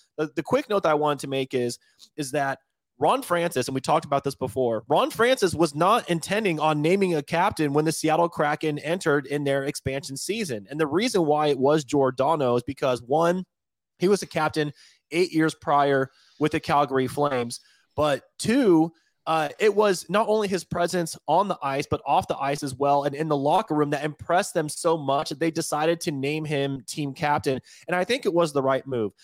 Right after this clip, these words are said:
Jeff, if you remember, when we did the interview with Piper Shaw, she was even saying that there were, there was a time when she was, they were on the road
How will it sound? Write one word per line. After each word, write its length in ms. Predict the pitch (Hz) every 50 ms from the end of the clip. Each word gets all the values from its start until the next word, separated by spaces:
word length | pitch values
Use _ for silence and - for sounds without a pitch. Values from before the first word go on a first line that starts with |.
| - _ _
Jeff, 300 | 131 - 185 175 175 151
if 120 | 143 -
you 120 | - 226 262
remember, 640 | 277 220 160 143 151 180 175 147 143 135 131 127 127
when 180 | 123 151 151
we 180 | 143 165 214 254
did 200 | 220 240 214 165
the 80 | 160
interview 400 | - - 175 190 185 160 151 143
with 140 | 135 127 -
Piper 360 | - - 165 175 - - 120
Shaw, 360 | 123 - - 175 185 156 131 127 - _ _
she 240 | - - - 233 269
was 200 | 302 311 247 -
even 260 | - 208 202 185 175 156
saying 340 | - - 190 196 185 175
that 140 | 160 156 -
there 160 | - 180 202
were, 240 | 208 196 185 175 147 143
there 140 | 185 202
was 140 | 208 190 160
a 40 | 156
time 340 | - - 170 170 175 175 175
when 200 | 165 151 139 131 _ _ _ _ _ -
she 240 | - - 202 208 202
was, 240 | 175 175 156 127
they 120 | 120 175 180
were 160 | 160 151 -
on 200 | 151 165 185 190
the 80 | 175 143
road 440 | 123 147 165 160 135 123 123 131